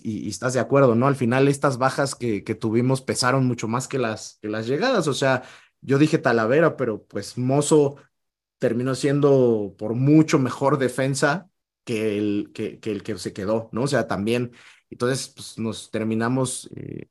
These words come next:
pues, de encuerados, ¿no? Allá atrás y, y, y creo que en, en los primeros episodios tratamos como de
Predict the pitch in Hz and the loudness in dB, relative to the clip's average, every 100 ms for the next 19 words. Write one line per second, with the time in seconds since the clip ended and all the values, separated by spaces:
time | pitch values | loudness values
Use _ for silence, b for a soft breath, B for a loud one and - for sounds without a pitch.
0 | _ _ - 104 110 110 120 117 123 165 | _ _ -12 -6 -2 -2 2 2 4 2
1 | 135 139 165 127 123 123 127 147 123 107 | 2 0 0 -2 -2 -2 -2 -2 -4 -6
2 | - - 101 101 - 104 113 117 117 123 | -8 -14 -12 -12 -14 -8 -2 -2 0 2
3 | 110 B B _ - 110 110 - 117 110 | 2 B B _ -12 -6 -6 -2 -2 0
4 | 104 101 - 110 123 123 - 107 120 120 | -2 -4 -4 -2 -2 -2 -4 -4 -2 -2
5 | 120 113 107 - 127 135 127 113 104 101 | -2 -2 0 0 0 0 -2 -4 -2 -4
6 | 98 | -6